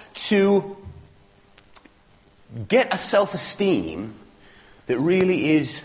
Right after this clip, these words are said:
unshakable, okay? Your self-confidence, no, maybe not. You s-, some of you might feel uncomfortable coming up here. You might feel a bit embarrassed when I ask questions. Some of you might feel a bit embarrassed about talking. That's your self-confidence, okay?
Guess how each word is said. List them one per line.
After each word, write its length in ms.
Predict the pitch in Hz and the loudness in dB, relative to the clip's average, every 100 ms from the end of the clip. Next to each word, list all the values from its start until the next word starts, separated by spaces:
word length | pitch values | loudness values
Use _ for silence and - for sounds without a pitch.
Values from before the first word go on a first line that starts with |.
| - - _ _ _ _ _ - _ _ _ - | -20 -20 _ _ _ _ _ -20 _ _ _ -2
unshakable, 880 | 160 160 - 139 135 80 69 - - - - | -2 -2 -2 -4 -4 -6 -8 -10 -20 -20 -20
okay? 380 | 82 117 123 135 - - _ _ - - | -8 -2 -2 -2 -14 -20 _ _ -20 -6
Your 80 | 185 | -2
self-confidence, 760 | - 330 330 294 294 240 269 233 | 2 2 2 2 2 2 -2 2
no, 180 | 240 | 2
maybe 260 | 151 220 220 | 4 4 2
not. 400 | 208 160 - - | 0 0 -4 -2
You 160 | 175 269 | 2 2
s-, 200 | - - - | 0 -10 -2
some 180 | 233 | 0
of 80 | 226 | 4
you 120 | 226 | 4
might 220 | 214 190 - | 4 2 2
feel 280 | 202 190 | 2 4
uncomfortable 480 | 156 165 214 202 180 | 4 2 0 -2 -4
coming 240 | - 170 120 | -4 -2 -2
up 80 | |
here. 480 | - - 214 208 208 - | -4 -6 0 2 0 -2
You 80 | 143 | -2
might 120 | 139 | 0
feel 120 | 131 135 | 0 0
a 80 | |
bit 60 | 123 | 0
embarrassed 440 | 110 180 180 180 | 2 4 4 2
when 80 | 143 | 2
I 160 | 127 135 | 2 2
ask 160 | 131 | -2
questions. 360 | - 180 180 180 - - | -2 -2 0 -4 -6 -4
Some 140 | 170 | 0
of 60 | 165 | 2
you 60 | |
might 160 | 175 - | 2 0
feel 100 | 175 | 0
a 40 | |
bit 120 | 180 | 0
embarrassed 260 | 170 185 185 | 2 2 4
about 160 | 190 - | 0 0
talking. 300 | 240 - - - | -2 -4 -10 -2
That's 220 | 294 302 | -2 -2
your 60 | |
self-confidence, 1080 | 277 269 262 - 240 202 147 87 - - - - _ _ - | 0 2 2 0 0 0 -4 -6 -8 -16 -16 -20 _ _ -14
okay? 340 | - 220 247 | -4 -2 -2